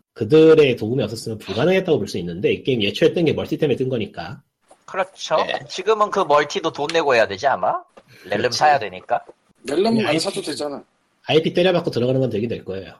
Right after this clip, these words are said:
Speaker 1: 네.
Speaker 2: 되긴 되는데, 그게 은근히 귀찮으니까 렐름을 하라는 거 아니야, 돈 내고.
Speaker 1: 그러니까,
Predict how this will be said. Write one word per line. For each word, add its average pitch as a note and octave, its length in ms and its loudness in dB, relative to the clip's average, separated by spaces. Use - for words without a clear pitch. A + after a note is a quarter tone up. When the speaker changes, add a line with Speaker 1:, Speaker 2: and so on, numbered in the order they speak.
Speaker 1:
네. - 100 -14
Speaker 2:
되긴 C3+ 240 -8
되는데, B2 640 0
그게 A#2 240 -8
은근히 G#2 320 -6
귀찮으니까 A2 640 0
렐름을 F#2 540 -2
하라는 B2 400 4
거 F#2 80 0
아니야, C2 340 0
돈 D#2+ 200 -16
내고. C2+ 140 -14
Speaker 1:
그러니까, D#3 800 2